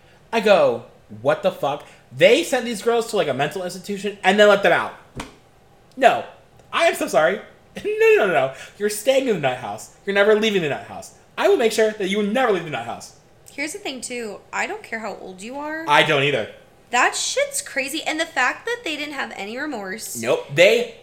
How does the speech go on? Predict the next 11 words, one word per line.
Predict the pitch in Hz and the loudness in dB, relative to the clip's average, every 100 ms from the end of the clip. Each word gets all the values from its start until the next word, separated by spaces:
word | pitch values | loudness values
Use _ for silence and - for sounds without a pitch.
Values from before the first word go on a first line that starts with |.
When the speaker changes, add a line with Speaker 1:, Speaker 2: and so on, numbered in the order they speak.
| _ | _
Speaker 1:
did | 165 | -10
not | 165 156 139 | -8 -8 -10
give | 156 | -8
a | 131 | -8
fuck. | - - - 156 - - - - _ _ | -8 -20 -2 -2 -2 -8 -20 -20 _ _
Speaker 2:
No, | 262 262 220 - _ | -16 -14 -16 -20 _
Speaker 1:
They're | 240 208 | 2 4
Speaker 2:
it's | 262 | 4
Speaker 1:
like | 370 - | 2 2
little | 320 | 2
psychopaths. | 403 - 466 494 381 - - - - | 4 0 4 4 4 -2 -6 -12 -16